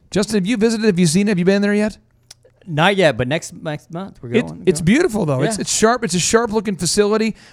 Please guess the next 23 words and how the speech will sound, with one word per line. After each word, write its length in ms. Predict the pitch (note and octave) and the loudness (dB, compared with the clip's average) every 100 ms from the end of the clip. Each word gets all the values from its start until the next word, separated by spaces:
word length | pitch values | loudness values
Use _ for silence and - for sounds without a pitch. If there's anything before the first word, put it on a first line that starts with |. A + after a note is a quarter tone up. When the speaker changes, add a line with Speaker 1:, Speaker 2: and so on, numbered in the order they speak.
| - | 0
Speaker 1:
We're 120 | F#3 | 0
also 180 | F#3+ G#3 | 2 2
located 340 | G#3+ G#3+ G3 | 2 2 4
by 120 | E3+ | 6
a 100 | C#3+ | 4
three-story 720 | - - G3+ - - F#3+ F#3 | 2 0 -2 0 2 4 2
golf 440 | C#3 D3 D#3+ - - | 2 0 0 -4 -12
facility 500 | - D#3 F3+ F3 F3+ | -10 -6 -4 -2 0
here 220 | E3 F3+ | 0 2
off 140 | E3 - | 0 0
the 80 | D#3 | -2
Jinx 320 | D3+ E3+ - | -2 -2 0
Riverwalk. 580 | E3+ F#3 F3+ F#3 G3 - - - - | 2 4 4 2 0 -6 -20 -20 -8
Uh, 100 | - | -2
there's 160 | D3+ C3+ | 0 0
great 300 | D3+ D#3+ G#3 | 4 4 4
places 400 | G3 G3 F3 D3 | 4 4 4 -2
to 160 | D3 - | -2 -2
eat, 320 | F#3 G3 G3+ - | 0 0 -2 -4
great 280 | D3+ F3 F3 | 0 2 2
things 240 | E3+ D3 | -2 0
to 100 | - | -4
do. 480 | C3 D#3 F3+ F#3+ F#3+ | 0 4 6 6 4